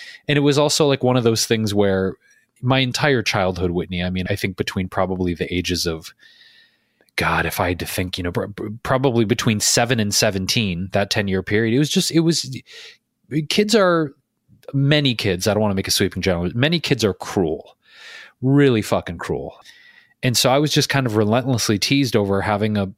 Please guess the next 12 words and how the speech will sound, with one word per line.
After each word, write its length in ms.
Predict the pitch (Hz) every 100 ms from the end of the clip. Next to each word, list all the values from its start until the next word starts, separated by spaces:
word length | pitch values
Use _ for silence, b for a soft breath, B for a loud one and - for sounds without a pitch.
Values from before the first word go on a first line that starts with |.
| - 80
I 60 | 107
don't 160 | 131 101
even 240 | 82 82
know, 480 | 98 98 107 95 - -
I 100 | 120
say 240 | 117 - 156
unusual, 800 | 113 107 113 110 110 113 139 135
but 200 | 117 110
they 220 | 110 123
certainly 400 | 127 143 117 117
had 200 | 113 113
much, 400 | 104 110 - -